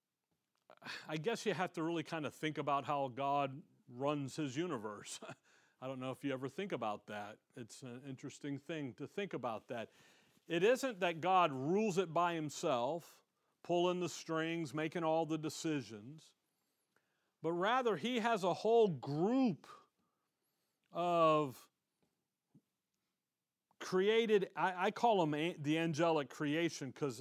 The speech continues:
I don't know of any other name to call them, okay? Am-,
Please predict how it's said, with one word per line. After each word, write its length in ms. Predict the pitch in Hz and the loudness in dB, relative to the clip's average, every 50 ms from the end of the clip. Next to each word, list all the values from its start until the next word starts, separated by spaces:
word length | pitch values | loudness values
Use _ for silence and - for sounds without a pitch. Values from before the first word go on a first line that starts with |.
| - - | -10 -8
I 100 | 135 143 | -6 -4
don't 160 | 147 156 156 | -4 -4 -4
know 140 | 160 156 151 | -4 -4 -2
of 120 | 147 135 131 | -2 -4 -4
any 160 | 151 147 151 | -4 -4 -4
other 220 | 147 143 135 131 | -4 -6 -6 -6
name 300 | 131 139 143 143 139 127 | -6 -6 -6 -6 -6 -6
to 60 | 120 | -8
call 520 | - - - 160 151 147 135 120 104 92 92 _ _ _ _ _ _ _ _ _ _ _ _ _ _ _ | -10 -8 -6 -4 -2 -2 -2 -4 -8 -10 -16 _ _ _ _ _ _ _ _ _ _ _ _ _ _ _
them, 80 | - 123 | -18 -18
okay? 380 | 117 - 143 135 127 127 127 139 156 160 _ _ _ _ _ _ _ _ _ _ _ _ _ _ _ _ _ _ _ _ _ _ _ _ _ _ _ _ _ _ _ _ _ _ _ - | -12 -10 -10 -10 -8 -10 -12 -12 -16 -18 _ _ _ _ _ _ _ _ _ _ _ _ _ _ _ _ _ _ _ _ _ _ _ _ _ _ _ _ _ _ _ _ _ _ _ -6
Am-, 240 | 165 180 190 214 | -4 -2 -2 -4